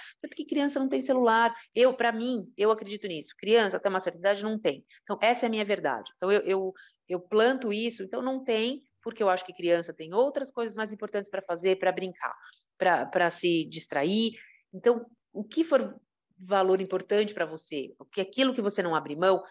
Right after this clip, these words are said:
fortaleça isso antes de olhar pra fora, antes de, de pensar no que os outros vão achar, se vai ter, "Ah, porque meu filho não vai ter,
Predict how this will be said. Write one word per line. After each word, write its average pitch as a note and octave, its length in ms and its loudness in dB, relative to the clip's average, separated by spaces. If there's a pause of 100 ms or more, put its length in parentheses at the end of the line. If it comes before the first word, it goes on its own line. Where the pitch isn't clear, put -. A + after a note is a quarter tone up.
(140)
fortaleça A#3+ 760 -2
isso E3+ 360 -8
antes A#3+ 360 -4
de G#3 80 -2
olhar F#3 220 2
pra F3 160 -4
fora, E3 500 0
antes A3 280 -8
de, F#3+ 260 -6 (220)
de F#3+ 100 -6
pensar F3 720 2
no F3+ 140 -4
que F3+ 420 -4
os E3 240 -4
outros G3 440 2
vão E3 200 -2
achar, D#3+ 440 0
se G3 200 -12
vai F#3 200 0
ter, G3 220 -4
"Ah, G#3 140 2
porque G#3+ 160 -12
meu G3+ 120 -6
filho A3 260 -10
não B3+ 100 -4
vai B3+ 160 0
ter, A#3+ 340 4